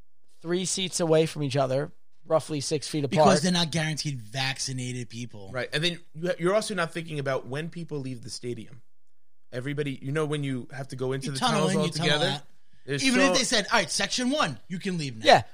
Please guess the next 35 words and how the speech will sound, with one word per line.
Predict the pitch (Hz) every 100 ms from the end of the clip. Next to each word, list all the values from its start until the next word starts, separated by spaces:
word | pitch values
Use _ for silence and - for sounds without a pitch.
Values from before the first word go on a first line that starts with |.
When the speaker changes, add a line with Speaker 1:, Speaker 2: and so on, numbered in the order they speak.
| -
Speaker 1:
What | 175 220
Speaker 2:
No, |
Speaker 1:
happens? | 233 320 233
Speaker 2:
fuck |
you, | 262
I |
wanna | 285
Speaker 3:
You | 277
Speaker 2:
go |
Speaker 3:
can't | 254 269
Speaker 2:
home. | 233
Speaker 3:
control | 254
Speaker 2:
I |
got | 240
work | 269
Speaker 3:
System | 220 214
Speaker 2:
tomorrow. | 233 320
Speaker 3:
America. | 285 - 185 - -
Speaker 2:
All | 208
right, | 214
I |
got | 330 254
work | 294
tomorrow. | - 196 175 165 175
Hey, | 240 269
you | 254 277
tell | - 240
me. | 208
Speaker 3:
I'm | 180
getting | 208 190
out | 143 -
first. | 202 151 - 208
Speaker 2:
But | 262
still, | - 311 233
like, | 196